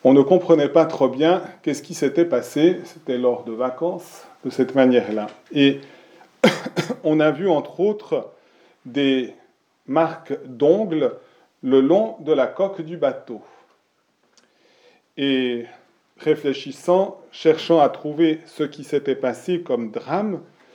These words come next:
eh bien, on a trouvé finalement la solution. Les jeunes au large ont sauté du bateau pour aller se baigner et ils avaient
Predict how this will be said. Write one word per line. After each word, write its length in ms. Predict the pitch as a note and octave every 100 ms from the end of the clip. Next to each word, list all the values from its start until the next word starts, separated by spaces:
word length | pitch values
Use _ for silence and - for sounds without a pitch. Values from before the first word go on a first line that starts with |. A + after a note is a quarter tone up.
| - _ -
eh 60 | C#3
bien, 180 | G3
on 120 | G3 D#3+
a 80 |
trouvé 380 | C#3+ - F#3 G#3+
finalement 480 | G#3+ F3+ D#3+ D3 G3
la 140 | E3+
solution. 760 | C3+ F3+ D#3+ B2 - D#3+ G3+ - - _ _ _ _ -
Les 140 | C#3
jeunes 420 | C#3 F3 F#3+ D3+ A2+ - _ _ -
au 120 | B2
large 500 | D3 F#3+ F#3+ F3 D3+ - _ _ _ _ _ _ _ _ C3
ont 100 | C3
sauté 400 | E3+ D#3+ F3 E3
du 140 | D3
bateau 400 | C#3+ C#3+ D#3+ E3
pour 240 | D#3+ B2+
aller 180 | B2+ B2+
se 140 | A#2+ B2+
baigner 680 | A#2+ E3+ F3 E3+ A3+ B3 _ D#3+
et 100 | D3
ils 200 | C3+ C#3
avaient 420 | C3 C3 A#2+